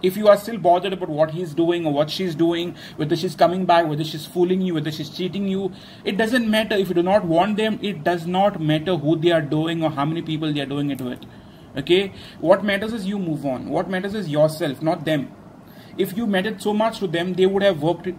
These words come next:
it with you. They would have put in efforts. They would have seen, seen to it that, you know, uh, you are taken care of. But no,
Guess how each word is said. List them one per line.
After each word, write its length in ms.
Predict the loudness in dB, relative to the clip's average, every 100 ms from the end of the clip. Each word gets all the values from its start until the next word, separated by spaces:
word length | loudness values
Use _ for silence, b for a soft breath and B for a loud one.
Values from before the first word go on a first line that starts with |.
| -6
it 220 | -2 -2
with 180 | -2 -4
you. 160 | -4 -2
They 180 | 2 2
would 160 | 4
have 160 | 4 2
put 120 | -2
in 120 | -2
efforts. 440 | -2 -2 -2 -4 -8 B B
They 100 | 2
would 140 | 4 6
have 140 | 4
seen, 320 | 0 -8 -8
seen 240 | -8 -6 -4
to 120 | 0
it 100 | 2
that, 180 | 4 2
you 60 | 2
know, 220 | -4 -6 B B
uh, 160 | 2 2
you 220 | 2 2
are 80 | 2
taken 320 | 2 -2 -2
care 260 | 0 2 2
of. 180 | -2 -4
But 160 | -6
no, 280 | -2 -2 -4